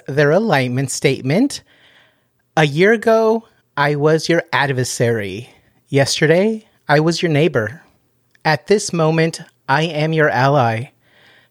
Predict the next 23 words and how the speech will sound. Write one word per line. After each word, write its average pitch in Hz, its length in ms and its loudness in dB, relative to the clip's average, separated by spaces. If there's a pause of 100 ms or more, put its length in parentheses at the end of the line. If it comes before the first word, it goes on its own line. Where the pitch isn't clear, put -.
Tomorrow, 170 680 2 (540)
I 143 140 2
will 135 180 2
be 127 140 -2
you. 117 480 -2 (680)
You 143 140 4
have 131 220 2
my 120 240 0
anger, 143 520 0 (460)
love, 131 480 0 (400)
compassion, 151 800 -2 (480)
disdain, 135 760 0 (240)
and 131 200 0 (160)
endless 135 680 -2 (180)
admiration." 117 880 -4 (1080)
Um, 127 680 0 (1120)
I 202 140 2
wrote 220 280 2
that 208 160 2
one 190 200 0
because 165 920 -2
Miss 170 200 -6
Fanny's, 151 760 -2